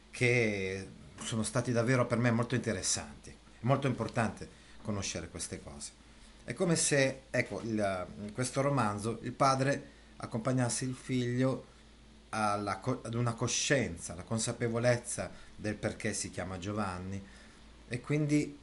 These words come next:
alla conoscenza di quello che è avvenuto in Sicilia negli anni soprattutto ottanta e novanta. È un qualcosa che, eh, assolutamente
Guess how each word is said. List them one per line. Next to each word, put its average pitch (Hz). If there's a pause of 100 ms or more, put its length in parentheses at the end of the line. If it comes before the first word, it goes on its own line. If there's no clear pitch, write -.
(140)
alla 110
conoscenza 143
di 113
quello 117
che 113 (480)
è 87
avvenuto 107
in 85
Sicilia 110 (480)
negli 98
anni 101
soprattutto 98
ottanta 107
e 92
novanta. 101 (540)
È 120
un 117
qualcosa 135
che, 120
eh, 104
assolutamente 120